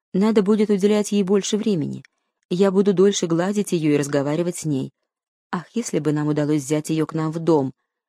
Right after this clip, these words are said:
Это все решило бы. Но я знаю, что надежды нет никакой». Я поглядел на кошечку, чувствуя, что никогда не привыкну видеть ее на стенке одну.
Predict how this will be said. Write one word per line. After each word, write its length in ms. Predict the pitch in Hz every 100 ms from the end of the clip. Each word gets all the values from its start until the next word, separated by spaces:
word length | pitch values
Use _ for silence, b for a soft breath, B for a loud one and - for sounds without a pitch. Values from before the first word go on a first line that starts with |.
| _ _ _ _ -
Это 200 | 202 220
все 200 | - 247
решило 420 | 233 - 185 151
бы. 240 | - 101 - _ _ _ _ _ _ _ _ _ _
Но 100 | 233
я 180 | 262 262
знаю, 360 | 233 262 277 165
что 160 | -
надежды 440 | 147 143 156 147 147
нет 200 | 143 -
никакой». 460 | 143 139 - 139 _ _ _ _ _ _ _ _ -
Я 200 | 208 269
поглядел 440 | 233 208 190 233
на 140 | 196
кошечку, 600 | 156 175 - 160 - 156 - _ _ -
чувствуя, 460 | 240 220 - 190
что 200 | 180 -
никогда 460 | 185 175 175 175 220
не 120 | 208
привыкну 480 | 160 156 165 175 156
видеть 360 | 147 165 170 170
ее 280 | 156 156 - _ -
на 160 | 160
стенке 460 | 160 - 151 143 170
одну. 560 | - 180 170 175 143